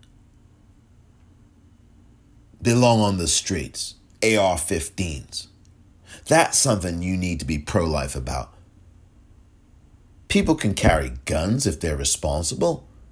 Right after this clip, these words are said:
have permits for them, have the background checks. I'm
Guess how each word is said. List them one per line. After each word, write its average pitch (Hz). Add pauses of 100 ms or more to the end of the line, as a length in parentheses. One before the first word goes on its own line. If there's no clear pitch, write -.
(720)
have 92
permits 104
for 170
them, 175
have 76
the 76
background 120
checks. 175 (240)
I'm 180